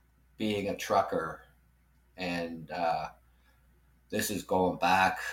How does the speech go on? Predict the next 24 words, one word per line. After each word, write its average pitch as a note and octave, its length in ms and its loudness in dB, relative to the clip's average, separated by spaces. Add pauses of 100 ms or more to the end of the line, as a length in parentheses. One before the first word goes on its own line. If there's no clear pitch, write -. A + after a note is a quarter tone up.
(100)
a - 60 -16
few F#2 260 -4
years, F2+ 680 0
and, E2+ 320 -6
and E2 260 -10
we F#2+ 140 -6
were F2+ 400 -2 (760)
in F#2 160 -2
Los F#2 280 4
Angeles, F#2 800 0 (1700)
and E2+ 640 -2 (920)
we E3 160 10
actually E3+ 380 12
did C3+ 220 8
drive A2 440 10
by F#2 580 12 (240)
what, F#2+ 220 -4
what F#2 240 -6 (220)
they C3 260 8
refer F2 520 -2
to D2 520 -10 (520)
as D#2+ 480 -2 (200)
Skid - 600 -2
Row. - 280 4